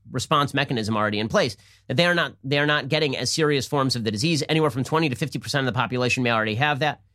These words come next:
You can't just add twenty percent fully immune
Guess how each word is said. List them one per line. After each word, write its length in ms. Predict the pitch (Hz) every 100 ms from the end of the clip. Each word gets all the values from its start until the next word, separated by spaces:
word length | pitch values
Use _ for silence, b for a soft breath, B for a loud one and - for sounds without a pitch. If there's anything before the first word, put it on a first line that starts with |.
| _ _ -
You 80 | 139
can't 180 | 196 156
just 160 | 139
add 140 | 156 135
twenty 220 | 160 156
percent 440 | 151 135 131 -
fully 240 | 165 156 127
immune 400 | 131 117 104